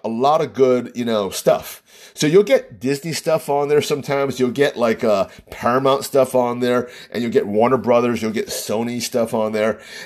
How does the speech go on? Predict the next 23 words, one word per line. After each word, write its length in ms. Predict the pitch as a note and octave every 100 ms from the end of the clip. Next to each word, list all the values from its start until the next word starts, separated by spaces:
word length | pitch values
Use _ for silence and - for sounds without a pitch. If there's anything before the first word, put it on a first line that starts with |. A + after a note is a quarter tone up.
| -
um, 240 | A2 A2
because 260 | C3 D3 C3+
again, 400 | C3 A3 B2+ - _ - -
they're 300 | A#2 F3+ - -
H 240 | C#3+ -
B 200 | C#3 E3
O, 200 | F3+ -
right? 340 | F#2+ G#2 A2+ - B2+
So 260 | - B2+
they're 160 | A#2+ C3
just, 400 | B2+ C3 - -
you 60 | C3
know, 80 |
whatever, 560 | B2+ B2+ C3+ C#3 C3 B2+
whatever 340 | B2+ B2+ C3+
fits 300 | A2+ - C3
their 140 | - G#2
mood, 420 | A2+ D#3 F#2+ G2
and 260 | G#2+ G#2+ G#2
I 40 |
guess 180 | G2+ A2+
whatever 320 | A2 A#2 A#2+
f-, 160 | A2+